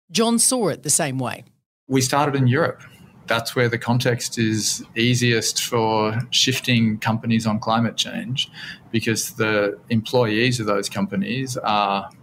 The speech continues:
Speaker 2: coming to work every day in a context where they just expect that their community, their peers, you know, their children, their families care about action on climate change. So we decided to start in Europe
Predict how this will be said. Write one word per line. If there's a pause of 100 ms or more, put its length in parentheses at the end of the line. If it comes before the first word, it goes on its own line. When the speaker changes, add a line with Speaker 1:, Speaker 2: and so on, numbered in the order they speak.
(100)
Speaker 2:
coming
to
work
every
day
in
a
context
where (300)
they
just
expect
that
their
community,
their
peers,
you
know,
their
children,
their
families (280)
care
about
action
on
climate
change.
So (120)
we
decided
to
start
in
Europe